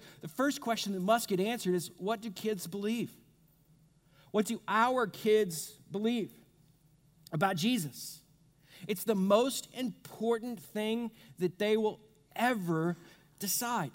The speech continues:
It's the most important thing that you could ever lead them to believe.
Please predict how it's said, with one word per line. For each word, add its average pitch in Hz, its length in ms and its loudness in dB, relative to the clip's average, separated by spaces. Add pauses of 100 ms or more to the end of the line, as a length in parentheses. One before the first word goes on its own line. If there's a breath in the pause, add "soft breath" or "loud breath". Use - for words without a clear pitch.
(380)
It's 196 160 -4
the 220 120 2
most 220 360 4
important 240 520 -2
thing 220 220 2
that 226 160 -2
you 226 80 -2
could 226 140 0
ever 208 200 2
lead 220 440 4
them 170 360 0 (420 soft breath)
to 220 80 2
believe. 226 460 0